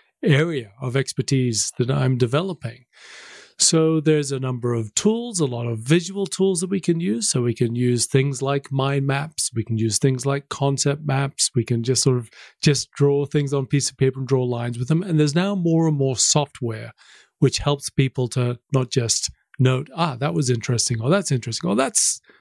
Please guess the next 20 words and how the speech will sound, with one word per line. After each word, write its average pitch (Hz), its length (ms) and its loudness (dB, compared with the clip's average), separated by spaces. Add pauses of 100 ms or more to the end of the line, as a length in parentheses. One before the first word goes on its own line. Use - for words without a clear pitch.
(120)
you 170 200 2
know, 113 60 -4
a 131 80 0
really 170 300 0
good 135 260 0
study 131 340 0
there," 113 320 -10 (420)
and 131 180 4
then 196 220 0
to 180 180 -4
actually 143 560 0
make 143 320 0
links 135 280 -2
between 120 480 -2
them. 113 220 -16 (540)
So - 140 0
there's 120 160 2
a 120 40 -2
whole 131 460 2 (300)
new, 120 540 0